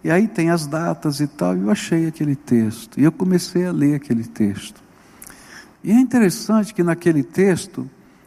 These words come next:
eu tava escrevendo sobre as minhas dores. Papai e mamãe se separaram quando eu tinha dezesseis anos de idade,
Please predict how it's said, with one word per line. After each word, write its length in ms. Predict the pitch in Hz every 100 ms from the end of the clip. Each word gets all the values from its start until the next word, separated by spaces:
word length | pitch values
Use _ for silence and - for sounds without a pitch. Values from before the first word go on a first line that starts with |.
| _ -
eu 100 | 170
tava 280 | 170 196 190
escrevendo 640 | - - 180 165 185 175
sobre 400 | - - 170 165
as 100 | 156
minhas 420 | 160 180 185 131
dores. 680 | 113 107 101 101 - - - - - _ - - - - - - - - - - - - - - - - - - - - - - - - - 147 143 - -
Papai 420 | 139 135 160 156
e 60 | 156
mamãe 360 | 135 131 143
se 180 | 139 -
separaram 880 | - 131 - 117 120 139 139 117 101 101 _ _ _
quando 180 | - 120
eu 40 | 120
tinha 260 | - 135
dezesseis 680 | 117 110 107 - 135 131 117
anos 200 | 123 117
de 100 | 107
idade, 600 | 104 113 123 123 113 -